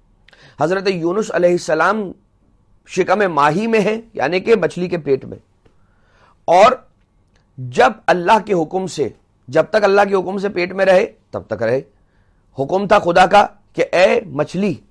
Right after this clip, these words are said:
اے مچھلی"، یونس کو کوئی نقصان نہ پہنچانا،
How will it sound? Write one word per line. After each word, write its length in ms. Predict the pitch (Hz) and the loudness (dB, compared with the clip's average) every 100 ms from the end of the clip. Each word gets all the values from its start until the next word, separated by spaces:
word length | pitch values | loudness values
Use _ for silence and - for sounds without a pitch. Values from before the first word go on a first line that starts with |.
| _ _ _ _ _ _ _ _ _ _ _ _ _ _ _ _ _ _ - | _ _ _ _ _ _ _ _ _ _ _ _ _ _ _ _ _ _ -2
اے 240 | 214 302 | 4 4
مچھلی"، 440 | 294 240 - 190 135 - _ _ _ _ _ _ _ _ _ _ _ _ _ _ _ _ _ _ _ _ _ _ _ _ 143 _ _ | 4 2 -2 -4 -4 -10 _ _ _ _ _ _ _ _ _ _ _ _ _ _ _ _ _ _ _ _ _ _ _ _ -20 _ _
یونس 400 | 113 139 190 254 | -8 0 0 0
کو 120 | - | -2
کوئی 140 | 262 262 | -2 -2
نقصان 340 | 185 - 185 | -2 -2 -2
نہ 60 | 226 | -2
پہنچانا، 440 | 185 135 117 107 | -2 -4 -6 -14